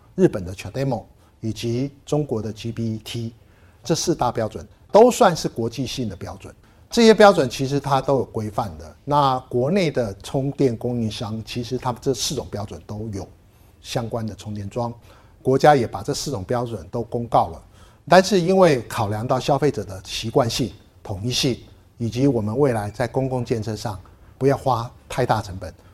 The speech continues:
我们主流会是在公共的部分是C C S one为主。那C C S one是比较符合台湾的电力规范以及相关的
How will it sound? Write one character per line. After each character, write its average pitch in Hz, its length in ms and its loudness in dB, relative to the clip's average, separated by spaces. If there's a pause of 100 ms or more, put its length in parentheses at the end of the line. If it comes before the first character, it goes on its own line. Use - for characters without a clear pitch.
(120)
我 117 120 -6
们 123 140 -2
主 110 260 -2
流 87 220 -8
会 127 220 0
是 120 200 -2 (120)
在 139 160 0
公 160 260 6
共 139 180 4
的 - 80 -8
部 123 160 -4
分 110 200 -6
是 - 240 -8
C - 160 -8
C 113 200 -4
S 101 140 -10
one 107 220 -4
为 85 100 -12
主。 - 180 -16 (680)
那 151 180 6
C 180 140 2
C 165 80 8
S 156 100 6
one 143 220 6
是 139 180 -2
比 120 160 -6
较 139 140 2
符 131 160 -2
合 117 120 -4
台 110 180 -8
湾 120 140 -6
的 110 120 -8
电 123 280 0
力 120 140 -4
规 113 340 -6
范 127 220 -2 (340)
以 110 120 -6
及 101 180 -10
相 123 260 -2
关 120 240 -4
的 110 160 -6